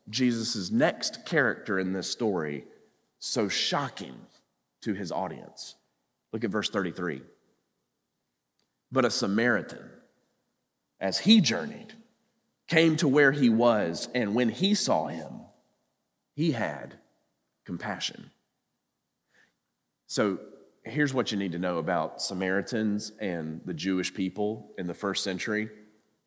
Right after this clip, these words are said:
They hated each other, right? I mean, to say that they didn't get along, that's an understatement. There was some serious racism involved in their feelings towards one another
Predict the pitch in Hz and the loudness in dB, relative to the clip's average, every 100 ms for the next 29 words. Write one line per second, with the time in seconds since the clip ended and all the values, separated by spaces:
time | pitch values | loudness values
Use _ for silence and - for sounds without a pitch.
0 | _ _ - 104 110 113 95 80 85 62 | _ _ -2 0 2 2 0 -2 -4 -6
1 | 50 - _ _ _ _ _ _ _ _ | -8 -18 _ _ _ _ _ _ _ _
2 | _ _ 113 98 110 113 110 113 - 160 | _ _ 2 2 2 2 2 0 6 8
3 | 156 135 113 117 139 113 127 107 98 113 | 8 6 6 6 6 4 4 6 6 6
4 | 117 123 123 - - - - 107 120 123 | 4 0 -2 -8 -18 -20 -4 4 4 4
5 | 107 107 113 113 - 127 123 135 131 - | 0 0 2 2 2 2 2 0 -2 -6
6 | - - _ _ _ _ - 120 135 135 | -20 -20 _ _ _ _ 2 6 8 6
7 | - 127 104 98 98 - - - 139 131 | 4 2 2 -2 -6 -10 -8 -2 2 2
8 | 131 135 131 - - 92 98 123 139 135 | 4 2 0 -6 -8 -2 2 2 4 2
9 | 135 131 139 - 123 113 117 120 127 131 | 2 0 -2 -6 -2 4 6 6 6 0
10 | - - - - 107 98 - 117 123 117 | -8 -18 -12 0 2 2 2 2 4 2
11 | - 117 117 117 117 113 110 123 127 | 0 -2 0 0 -2 0 0 0 -2